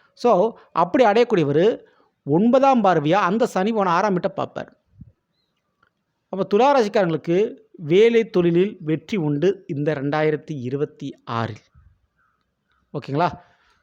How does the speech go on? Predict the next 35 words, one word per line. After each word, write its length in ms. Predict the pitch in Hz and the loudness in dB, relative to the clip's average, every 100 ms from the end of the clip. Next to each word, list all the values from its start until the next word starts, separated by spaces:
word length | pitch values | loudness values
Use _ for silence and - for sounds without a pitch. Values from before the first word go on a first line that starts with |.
| _ | _
So, 100 | - 180 160 - - | 0 2 2 0 -2
அதுல 180 | 202 277 - | 2 2 0
த-, 100 | - 175 | -8 0
தைரியமா 360 | 190 220 208 180 | 2 2 2 0
நீங்க 120 | 170 180 | -2 -4
முயற்சி 240 | 220 - | -8 -12
பண்ணிக்கங்க. 340 | - - - - _ - | -14 -16 -20 -20 _ -6
So, 60 | 180 | -2
இந்த 100 | 156 180 | 2 2
இரண்டு 180 | 285 269 | 2 0
விஷயத்திலும் 380 | 208 214 233 233 | -2 -4 -4 -4
வெற்றியும் 340 | 170 170 220 208 | -4 -4 -6 -4
தோல்வியும் 260 | 175 180 160 | -4 -2 -4
ஏற்படுறதுக்கு 420 | 170 165 151 175 | -4 -8 -6 -6
இரண்டு 160 | 175 175 | -4 -2
கிரகங்கள் 260 | 160 185 175 | -2 -4 -4
காரணமாக 400 | 151 160 160 147 | -4 -2 -2 -4
இருக்கிறார்கள். 380 | 143 151 147 214 - - _ | -6 -4 -2 -4 -6 -20 _
இரண்டாயிரத்தி 420 | 175 196 240 240 190 | -2 2 0 0 0
இருபத்தி 280 | 214 240 208 | 0 0 0
ஆறில் 220 | 185 208 | 0 -2
நீங்கள் 220 | 180 208 165 | -2 -2 -2
வணங்க 260 | 160 233 226 | -2 -2 -2
வேண்டிய 180 | 196 170 143 | -2 -2 -2
தெய்வம் 260 | 156 170 175 | -2 -2 -6
அப்படின்னா 260 | 135 139 202 170 | -6 -4 -4 -2
விநாயகருடைய 460 | 180 226 233 170 | -2 0 0 0
வழிபாடு, 320 | 147 147 156 180 | -2 0 -2 -2
விநாயகருக்கு 500 | 165 226 220 190 247 214 | -2 0 -2 -4 -12 -8
சங்கட 240 | 185 202 220 | -4 -2 -4
சதுர்த்தி 240 | 185 180 165 | -6 -6 -6
என்று 140 | 180 - | -6 -4
தயிர் 220 | 196 277 | -2 0
அபிஷேகம் 400 | 214 - 175 156 - | -2 -4 -8 -8 -10
செய்யுங்கள். 300 | 147 165 | -10 -10